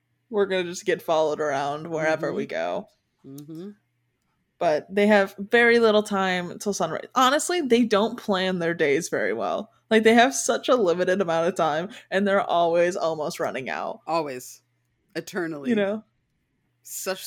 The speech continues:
Speaker 1: I'm
Speaker 2: just
Speaker 1: telling you right now.
Speaker 2: sloppy is what it is. <laughs>
Speaker 1: Modern day vampires all have camper vans.
Speaker 2: Yeah.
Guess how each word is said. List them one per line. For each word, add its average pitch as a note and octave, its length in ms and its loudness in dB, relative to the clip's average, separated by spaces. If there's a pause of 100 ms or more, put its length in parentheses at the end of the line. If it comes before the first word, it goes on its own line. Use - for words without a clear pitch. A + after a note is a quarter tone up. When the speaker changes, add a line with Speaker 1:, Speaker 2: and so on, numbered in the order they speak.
(120)
Speaker 1:
I'm B3+ 100 2
Speaker 2:
just D4+ 80 -8
Speaker 1:
telling F4 220 2
you C#4 100 0
right A#3 160 2
now. F3+ 220 0
Speaker 2:
sloppy C#3+ 600 -2
is C#3+ 160 -14
what C#3+ 120 -10
it A2+ 120 -16
is. B2 320 -16 (480)
<laughs> - 280 -18
Speaker 1:
Modern A#3+ 440 4
day B3+ 140 6
vampires A3 720 2 (240)
all F#3 320 4
have F#3 340 0
camper D3+ 320 -8
vans. - 460 -10 (120)
Speaker 2:
Yeah. G3+ 280 2